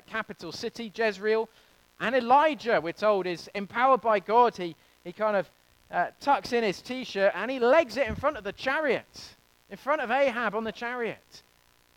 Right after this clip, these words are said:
as if to say, "God has won. This is a new start." It's brilliant. What a moment it must have been for Elijah. We're gonna pick up the story now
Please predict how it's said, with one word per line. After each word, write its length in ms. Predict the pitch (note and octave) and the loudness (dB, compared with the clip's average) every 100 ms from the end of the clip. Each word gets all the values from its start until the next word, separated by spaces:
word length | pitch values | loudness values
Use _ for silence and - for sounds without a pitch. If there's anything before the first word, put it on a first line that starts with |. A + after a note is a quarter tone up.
| _ - | _ -10
as 140 | - | -6
if 160 | D4 - | -6 -6
to 100 | B3+ | -12
say, 300 | - C4 A#3+ | 0 2 2
"God 340 | A3+ B3+ D4+ | 8 10 10
has 340 | G#3 F#3+ F#3 E3 | 8 2 0 2
won. 420 | A3+ D4+ B3+ C3 _ _ _ _ _ _ | 6 6 4 -6 _ _ _ _ _ _
This 140 | A#3 B3 | -10 -8
is 100 | A#3 | -4
a 60 | |
new 420 | B3+ C#4 E4 F4 D#4 | -2 -2 0 0 -2
start." 680 | - - C#4+ D#4+ C4 F3+ A3 | -4 -2 4 8 8 6 -4
It's 300 | A3+ - - - _ _ G#3 | -6 -6 -16 -20 _ _ -6
brilliant. 360 | D4 A#3+ G3 | -2 -2 -4
What 200 | B3+ C#4 | -2 -2
a 40 | A3+ | -2
moment 460 | A3+ A3+ G3 A#2+ _ - - - _ _ _ _ _ _ | -4 -6 -6 -12 _ -20 -20 -20 _ _ _ _ _ _
it 80 | C3+ | -14
must 280 | E3 F#3+ - | -12 -12 -14
have 120 | G3 | -12
been 220 | C#3+ A2+ G2 _ _ _ _ _ _ _ _ | -10 -12 -16 _ _ _ _ _ _ _ _
for 80 | B2 | -12
Elijah. 460 | B2 A#2 G#2 - - - - _ _ _ - _ _ _ _ _ _ _ _ _ _ _ | -8 -8 -10 -18 -20 -20 -20 _ _ _ -20 _ _ _ _ _ _ _ _ _ _ _
We're 80 | B2+ | -14
gonna 140 | B2+ A2 | -14 -14
pick 140 | B2 | -16
up 120 | A#2+ | -18
the 60 | - | -16
story 300 | - B2 A2+ | -16 -14 -12
now 240 | A#2+ C#3+ | -10 -10